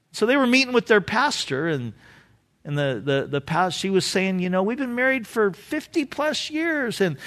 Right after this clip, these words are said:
he never, ever tells me that he loves me." And the pastor looked at the husband and says, "Is that true?" And he said, "Look, I told her I loved her when we got married,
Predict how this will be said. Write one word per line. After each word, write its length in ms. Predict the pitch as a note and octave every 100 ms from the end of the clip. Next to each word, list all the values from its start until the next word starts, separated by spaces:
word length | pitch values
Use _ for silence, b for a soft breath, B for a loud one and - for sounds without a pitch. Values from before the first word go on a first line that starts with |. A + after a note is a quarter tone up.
| B
he 200 | - B3
never, 680 | A#3 G#3+ A3+ D4+ D#4+ D#4+ D#4
ever 440 | A#3+ C#4 D4+ D4+ D4
tells 420 | - D4 D4 -
me 180 | C#4 C#4
that 140 | C4+
he 120 | C4
loves 400 | C4 D4+ E4+ -
me." 320 | A#3+ D#3+ G#2 - _ _ _ _ _ _ _ _
And 100 | A#2
the 60 | A#2+
pastor 340 | F3 G3 C3
looked 200 | B2 E3+
at 80 | -
the 100 | G#2+
husband 380 | C3+ G#3+ - A3
and 80 | C#3
says, 240 | A#2 A2
"Is 120 | G2+
that 240 | D3 D#3 -
true?" 320 | - G#3 A#3+
And 100 | C3
he 120 | C#3+
said, 320 | - A2 G#2+
"Look, 360 | D#3 G3 - - - _ _ _ _ _ _ _ _ _ _ _ -
I 140 | A2+
told 320 | - B2+ D#3
her 100 | F#3+
I 120 | E3+
loved 320 | D3 D3+ E3 G3
her 80 |
when 160 | E3 C3
we 80 | B2
got 240 | B2 A2
married, 400 | A#2+ C3+ F3 B3